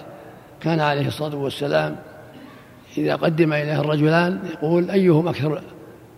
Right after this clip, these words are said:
أيهما أكثر أخذا، أخذا للقرآن؟" فإذا أشاروا إلى، إليه قدمه في اللحد.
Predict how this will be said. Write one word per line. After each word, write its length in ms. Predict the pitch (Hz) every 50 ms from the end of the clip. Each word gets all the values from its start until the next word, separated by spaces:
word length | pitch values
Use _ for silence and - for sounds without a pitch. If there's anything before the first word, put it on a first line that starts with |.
| - - -
أيهما 460 | 190 185 185 175 165 160 160 160 160
أكثر 360 | 120 135 151 147 143 - 170
أخذا، 340 | 117 135 143 147 143 - 165
أخذا 200 | 139 135 147 143
للقرآن؟" 500 | 135 131 127 139 131 135 135 143 - - - - - - - - - - - - - - - - - -
فإذا 320 | 165 170 165 160 170 170
أشاروا 400 | 165 - 160 165 151 151 156 151
إلى، 280 | 151 156 156 147 - - - - - - 147
إليه 300 | 143 156 185 202 202 151 120 - - - - - - - -
قدمه 380 | 151 156 147 156 143 139 127 120
في 60 | 127
اللحد. 240 | 131 135 - -